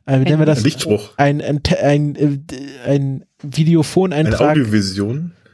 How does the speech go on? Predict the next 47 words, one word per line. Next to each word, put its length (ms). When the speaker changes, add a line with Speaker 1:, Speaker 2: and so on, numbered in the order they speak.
Speaker 1:
Genau, 220
Aud-, 240
ja, 120
aber 220
sie 220
schreiben 340
ja, 160
also 300
gibt's 200
da 80
nicht 160
irgendwie 300
so 200
S 200
M 80
S 80
Speaker 3:
Ach 0
so, 40
das 200
Speaker 1:
für 240
Speaker 3:
ist 320
Speaker 1:
Raumpatrouille 460
Orion? 300
Ne, 100
ihr 80
könnt 160
uns 80
auf 120
jeden 120
Fall 140
Speaker 3:
Mhm. 40
Speaker 1:
Kommentare 480
schreiben. 460
Und, 480
ähm, 640
ja, 160
wir 160
hören 180
uns 140
dann 440
zur 340
letzten 380
Folge 480
in, 560
sagen 280
wir 120
mal, 340